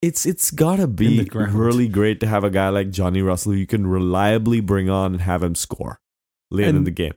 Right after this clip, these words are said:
Speaker 2: the energy he brought. I mean, there were so many chances after that goal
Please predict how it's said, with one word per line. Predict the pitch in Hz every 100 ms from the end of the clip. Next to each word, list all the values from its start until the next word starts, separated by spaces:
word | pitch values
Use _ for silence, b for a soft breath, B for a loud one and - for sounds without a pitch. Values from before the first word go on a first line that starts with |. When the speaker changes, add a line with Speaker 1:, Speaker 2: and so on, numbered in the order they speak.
| -
Speaker 2:
the | 127 147
energy | 143 139 135 123 107
he | 117
brought. | 110 113 101 101 _ _ _ _ -
I | 139
mean, | 131
there | 135
were | 135
so | 113 143
many | 139 123
chances | 139 120 120
after | 139 160 123
that | 101 98 147
goal | 113 98 90 92